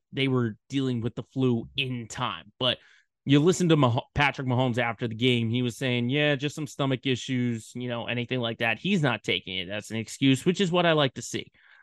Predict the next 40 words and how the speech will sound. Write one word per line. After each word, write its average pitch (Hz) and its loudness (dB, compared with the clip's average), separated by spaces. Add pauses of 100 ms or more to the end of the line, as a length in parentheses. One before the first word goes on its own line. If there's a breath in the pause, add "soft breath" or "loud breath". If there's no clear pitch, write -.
(240 soft breath)
But 127 6 (500)
this 160 0
was 247 0
sort 208 6
of 156 4
like 156 4
a 139 4
revolutionary 117 6
loss. 82 -6
I 127 0
mean, 127 6
this 147 4
was 160 4
Mahomes' 147 4
first 175 4
loss 160 4
to 143 -6
the 135 0
Broncos, 123 2 (340 soft breath)
uh, 113 -4
his 123 -6
first 175 0
road 143 4
loss, 156 -2 (100)
uh, 120 -2
against 123 -2
the 123 -14
team 135 -2
within 127 0
his 120 -4
own 123 -2
division. 170 0 (420)
And 117 -2 (560)
K 202 0
C 196 0
did 117 -4
not 110 -2
look 113 -4
good - -6 (420)
at 123 2